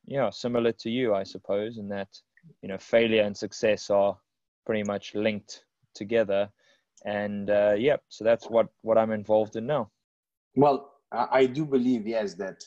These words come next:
Speaker 2: failure and success, uh, are just two sides of the same coin, although,
Speaker 1: Mm.
Speaker 2: uh, many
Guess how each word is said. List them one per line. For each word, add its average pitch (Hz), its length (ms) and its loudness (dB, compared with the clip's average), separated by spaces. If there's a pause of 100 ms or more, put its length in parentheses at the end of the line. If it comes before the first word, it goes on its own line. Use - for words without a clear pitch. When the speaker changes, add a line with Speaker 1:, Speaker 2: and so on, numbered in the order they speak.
Speaker 2:
failure 110 500 -4
and 101 180 -8
success, - 840 -4 (500)
uh, 92 300 -4 (120)
are 101 380 2
just 104 300 -8
two 123 100 0
sides 104 460 -2
of 95 120 -12
the 101 80 -12
same 110 480 -6
coin, 202 460 -4 (320)
although, 113 460 2 (320)
Speaker 1:
Mm. 104 200 -4
Speaker 2:
uh, 98 40 -8 (220)
many 139 600 0